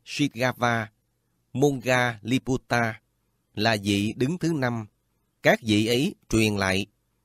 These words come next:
ở Jambu Quy Hoàng. Từ đó Mahinda và ngài Itiya, trưởng lão Utiya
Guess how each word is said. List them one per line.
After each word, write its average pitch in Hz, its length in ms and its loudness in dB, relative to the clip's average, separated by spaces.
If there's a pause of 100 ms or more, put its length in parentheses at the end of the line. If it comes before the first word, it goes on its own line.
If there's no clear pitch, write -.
(180)
ở 107 260 2
Jambu 139 560 0
Quy 143 180 2
Hoàng. 101 420 0 (600)
Từ 113 180 4
đó 113 340 4 (140)
Mahinda 127 840 0 (580)
và 117 240 0
ngài 113 460 2
Itiya, 120 800 0 (520)
trưởng 117 200 4
lão 117 360 2 (160)
Utiya 123 720 0